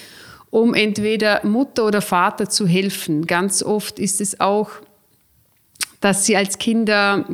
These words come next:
gefallen wollen. Also, dass sie es gar nicht für sich selbst machen, sondern dass das Unternehmen weitergeführt wird, weil es braucht ja irgendjemand, der es weiterführt. Und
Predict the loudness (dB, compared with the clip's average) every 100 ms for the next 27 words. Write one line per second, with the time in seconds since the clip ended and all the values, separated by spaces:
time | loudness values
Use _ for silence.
0 | -6 -2 0 2 2 0 0 0 -2 -6
1 | -12 -20 -20 -20 -20 -20 -6 0 2 2
2 | 0 0 0 2 4 2 0 -4 -2 -2
3 | -2 0 2 2 -2 -2 0 0 0 0
4 | 0 0 0 -2 -2 -2 -2 0 2 2
5 | 4 4 2 2 -2 -2 -2 -2 -4 -4
6 | -4 0 0 0 0 0 0 0 0 2
7 | 4 2 2 2 2 0 -2 -4 0 2
8 | 0 -2 -4 0 0 -2 -10 -20 -20 -20
9 | -20 -20 -20 _ 2 4 4 2 0